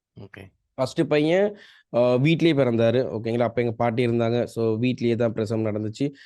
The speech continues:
Speaker 2: ரெண்டாவது பையன் வந்து இப்ப தான், போன வருஷம் தான் பிறந்தாரு. ஓகேங்களா? ஆகஸ்ட். அது வந்து வீட்ல கண்டிப்பா நம்ம அலோ-, எனக்கு பாட்டி இல்ல. So, அதனால
Speaker 1: ம்.
Speaker 2: வந்து வீட்ல வந்து it's not, it's a restricted. வீட்ல கண்டக்ட்
Speaker 1: சரி.
Speaker 2: பண்ணக்கூடாதுன்னு சொல்லிட்டு,
Speaker 1: ம்.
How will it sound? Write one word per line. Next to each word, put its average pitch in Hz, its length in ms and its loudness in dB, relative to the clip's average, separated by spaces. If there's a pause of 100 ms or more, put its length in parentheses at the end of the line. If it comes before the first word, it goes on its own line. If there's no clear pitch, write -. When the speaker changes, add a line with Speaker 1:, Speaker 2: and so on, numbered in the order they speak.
(220)
Speaker 2:
ரெண்டாவது 185 340 4
பையன் 156 260 2
வந்து 165 140 4
இப்ப 160 180 0
தான், 147 160 0
போன 139 220 0
வருஷம் 131 260 0
தான் 127 120 0
பிறந்தாரு. 113 640 -2
ஓகேங்களா? 107 460 -4
ஆகஸ்ட். 104 460 -4 (400)
அது 170 260 2
வந்து 175 640 4
வீட்ல 165 300 0
கண்டிப்பா 135 400 2
நம்ம 117 300 0
அலோ-, 123 200 0
எனக்கு 127 220 -2
பாட்டி 123 320 0
இல்ல. 131 340 2
So, 123 300 -2
அதனால 117 240 -2
Speaker 1:
ம். 117 40 -4
Speaker 2:
வந்து 120 140 -6
வீட்ல - 280 -10
வந்து 117 400 -2
it's - 120 -14
not, 110 320 -6 (160)
it's 120 160 -4
a 123 60 2
restricted. 117 460 -4 (100)
வீட்ல 120 280 -4
கண்டக்ட் 113 280 -6
Speaker 1:
சரி. 113 160 -6
Speaker 2:
பண்ணக்கூடாதுன்னு 117 420 -2
சொல்லிட்டு, 143 380 -2
Speaker 1:
ம். 107 60 -12